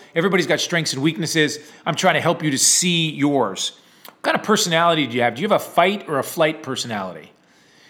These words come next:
Are you someone that when there's a little bit of conflict, a little bit of difficulty, you wanna jump in and, and butt heads? Or you someone that wants to avoid all, any sort of conflict or any sort of controversy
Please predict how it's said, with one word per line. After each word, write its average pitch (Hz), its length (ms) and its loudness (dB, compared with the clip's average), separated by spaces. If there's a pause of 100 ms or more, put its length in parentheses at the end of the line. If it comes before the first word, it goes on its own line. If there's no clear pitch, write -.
(200)
Are 143 60 0
you 196 100 4
someone 202 460 2
that 170 120 0
when 160 120 0
there's 156 180 2
a 143 100 2
little 180 220 2
bit 185 80 4
of - 80 0
conflict, 170 360 2
a 156 40 -2
little 160 140 0
bit 156 120 2
of 127 40 -2
difficulty, 160 340 2
you 160 120 0
wanna 147 200 2
jump 165 300 0
in 160 160 4
and, 131 180 -2
and 123 320 -4
butt - 160 6
heads? 165 380 4
Or 123 180 0 (320)
you 180 100 0
someone 175 360 2
that 143 200 0
wants 160 320 2
to 160 100 4
avoid 151 340 4
all, 160 160 4
any 165 180 0
sort 151 220 2
of 139 100 0
conflict 147 560 0
or 143 80 0
any 147 80 -2
sort 143 160 -2
of - 80 -6
controversy 135 760 -2